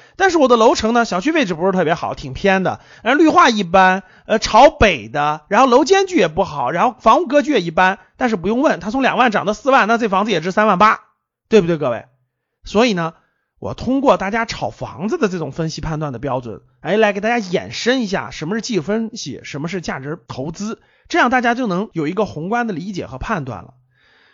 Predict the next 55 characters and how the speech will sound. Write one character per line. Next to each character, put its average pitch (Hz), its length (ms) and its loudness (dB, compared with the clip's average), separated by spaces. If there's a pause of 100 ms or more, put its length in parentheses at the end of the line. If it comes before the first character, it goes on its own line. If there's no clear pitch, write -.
(320)
那 370 280 4 (200)
其 302 240 -2
实 254 180 -4
财 175 240 -4
富 247 160 -6
的 208 80 0
积 165 220 -8
累 113 200 -4
呢， 98 220 -16
依 220 140 -6
靠 240 220 0
的 175 80 0
是 175 120 -8
风 330 300 -4
险 156 200 -6
管 107 220 -12
理， 87 140 -20 (180)
是 285 140 -12
长 202 320 -4
期 - 180 -6
和 226 140 -4
持 254 400 -6
续 440 180 -6
的 226 100 -2
这 185 120 -4
种 156 180 -8
增 190 240 -2
长 123 160 -8
才 139 140 -12
是 143 80 -10
关 156 240 -4
键 147 180 -8
的。 - 160 -18 (460)
因 359 100 0
为 392 80 2
投 214 240 2
资 294 220 -2
一 208 160 -4
旦 277 180 0
出 - 160 -8
现 180 300 -4
一 233 80 -6
次 320 180 -6
意 185 140 -6
外， 165 200 0
就 180 140 -8
足 208 320 -4
以 277 80 0
让 180 220 0
我 123 80 -6
们 127 120 -10
前 131 320 -10
功 180 160 -8
尽 151 200 -14
弃。 - 300 -18